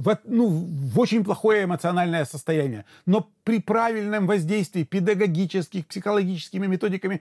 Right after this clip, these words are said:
он очень неплохо восстанавливается. Дети чрезвычайно пластичны. Я верю, в-, они бы-, это намного быстрее, чем со взрослыми. Намного быстрее. Но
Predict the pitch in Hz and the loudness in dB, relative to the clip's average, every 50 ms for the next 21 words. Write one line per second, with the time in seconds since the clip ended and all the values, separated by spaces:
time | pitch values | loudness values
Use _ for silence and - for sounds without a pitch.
0 | - - - - 226 220 208 226 247 - - 226 226 220 185 - 190 214 151 - | -8 -8 -2 0 2 4 4 4 2 2 0 0 0 0 0 2 0 0 0 0
1 | 170 175 151 - - 160 160 151 131 110 92 95 117 135 151 - - 196 160 156 | 0 -2 -2 -2 0 0 2 2 0 0 -4 -6 -8 -10 -8 -6 -6 -6 -4 -2
2 | 190 240 233 - - 214 196 - - _ - - 226 226 180 190 226 - - - | -2 -2 -2 -2 -4 -6 -6 -8 -16 _ -6 -2 0 0 2 2 0 -2 0 0
3 | 233 220 214 196 180 165 160 160 143 - - - 147 123 - - 127 131 147 214 | 0 2 2 2 0 0 0 0 -2 -2 -2 -6 -6 -6 -6 -6 -4 0 2 2
4 | 214 208 - - - 139 139 156 220 247 240 226 190 151 - - 202 208 220 170 | 0 0 -4 -8 -4 0 2 2 4 4 4 2 2 0 0 2 4 4 4 4
5 | 127 123 233 220 226 - - 180 - 202 196 196 190 180 170 180 226 226 214 202 | 4 4 4 4 2 2 -2 0 2 2 2 4 4 4 4 4 4 4 4 2
6 | 165 165 - - - 196 202 202 202 170 - - - - - 190 196 175 - - | 2 0 0 0 0 0 2 2 2 0 0 -6 -12 -4 0 2 2 2 0 0
7 | - 185 160 135 131 151 135 110 - - - 107 98 107 - 147 156 180 190 180 | -2 0 0 2 2 2 0 0 -4 -8 -14 -12 -12 -10 -6 -4 -2 0 2 2
8 | 175 190 202 175 139 123 127 127 - - - - - - - 185 196 208 214 196 | 4 4 2 2 0 -2 -4 -6 -8 -10 -12 -12 -10 -6 0 0 2 2 2 2
9 | 175 151 - | 2 0 -2